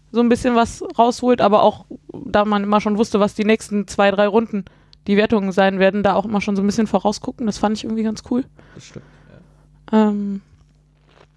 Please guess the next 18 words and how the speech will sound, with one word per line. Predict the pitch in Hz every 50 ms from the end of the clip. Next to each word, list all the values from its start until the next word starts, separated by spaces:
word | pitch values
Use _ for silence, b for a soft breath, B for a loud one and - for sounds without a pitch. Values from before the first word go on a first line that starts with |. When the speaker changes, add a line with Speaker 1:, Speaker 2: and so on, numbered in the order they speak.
| _ _ _ _ _ _ _ _ _ _ _ _ _ _ _ _ _ _ _ _ - - -
Speaker 1:
ja, | 208 196 208 220 226
und | 226 214 226
das | 220 214 -
mit | 233 233 - -
den | 233 226 220 - -
anderen | 214 226 247 240 233 214
Spielern, | - - 233 240 269 269 254 233
ich | - -
hatte | 262 - - 285
mir | 247 240
so | 220 226
ein |
bisschen | 226 262 247 - 254
nach | 240 233
dem | - 220 208
Lesen | 196 208 247 269 254 262
der | 220 190
Anleitung | 214 233 226 214 - 208 208 208